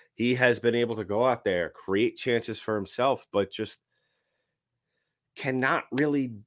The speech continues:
finish on the off-, off-, offensive side of things.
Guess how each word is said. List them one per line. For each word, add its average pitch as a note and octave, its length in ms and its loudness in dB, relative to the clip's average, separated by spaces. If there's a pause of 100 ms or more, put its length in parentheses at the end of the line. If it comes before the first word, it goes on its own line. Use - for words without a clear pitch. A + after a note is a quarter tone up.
(640)
finish - 680 2 (760)
on A2 160 -4
the A2+ 80 0
off-, C3+ 260 2 (380)
off-, C#3+ 280 2 (140)
offensive G#2+ 460 2
side E2 240 -2
of D2 80 -10
things. - 360 -20